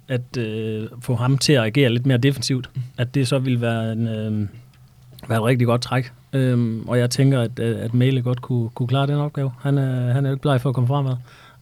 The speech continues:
Øh, så, øhm, så det bliver da rigtig spændende at se.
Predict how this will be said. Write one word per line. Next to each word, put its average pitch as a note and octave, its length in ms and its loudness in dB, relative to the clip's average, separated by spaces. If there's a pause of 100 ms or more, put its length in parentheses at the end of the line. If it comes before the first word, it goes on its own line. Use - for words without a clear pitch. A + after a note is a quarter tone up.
Øh, A#2+ 440 -2
så, B2 280 2
øhm, A#2 580 -2
så - 120 -4
det C#3+ 140 6
bliver C#3+ 120 6
da C3 100 2
rigtig C#3 220 -2
spændende D3 260 4
at B2 60 4
se. D3 160 0